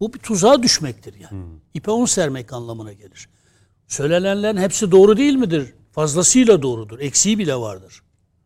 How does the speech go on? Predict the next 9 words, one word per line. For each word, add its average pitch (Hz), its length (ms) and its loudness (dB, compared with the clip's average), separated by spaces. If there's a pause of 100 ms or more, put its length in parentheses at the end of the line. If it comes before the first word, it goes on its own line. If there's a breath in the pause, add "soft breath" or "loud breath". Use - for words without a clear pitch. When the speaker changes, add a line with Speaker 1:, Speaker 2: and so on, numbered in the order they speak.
(560)
Speaker 1:
C 156 160 -4
H 143 80 -8
P 151 140 -8
zihniyetini 151 640 -10
burada 147 200 -14
otururuz. 156 680 -12 (460)
O 147 260 -8
ırkçı, 147 420 -8
faşist, - 720 -8